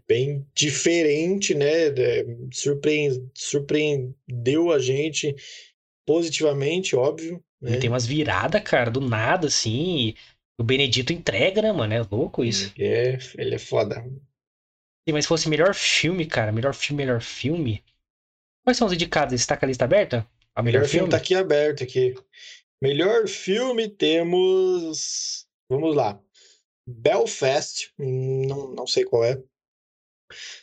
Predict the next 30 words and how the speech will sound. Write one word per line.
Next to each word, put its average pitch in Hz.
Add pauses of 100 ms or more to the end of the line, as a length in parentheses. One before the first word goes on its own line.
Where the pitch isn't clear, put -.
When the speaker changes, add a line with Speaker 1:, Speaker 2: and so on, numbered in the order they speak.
(360)
Speaker 1:
Não 180
Olhe 190
Pra 160
Cima, 190
falamos 156
Speaker 2:
Nossa. -
Speaker 1:
também. 170 (120)
Don't 139
Look -
Up, 165 (340)
né? 123
Speaker 2:
Não 123
merece. 117
Não 127
merece 139
nem 156
tá 196
na 233
Speaker 1:
Hum. -
Speaker 2:
lista. 135 (560)
Speaker 1:
Duna. 247 (1000)
Speaker 2:
Merecido. 113
Speaker 1:
É, 117 (540)
Licorice 180
Pizza, 196 (280)
não 127
faço 123
a 123
menor 120
ideia. 120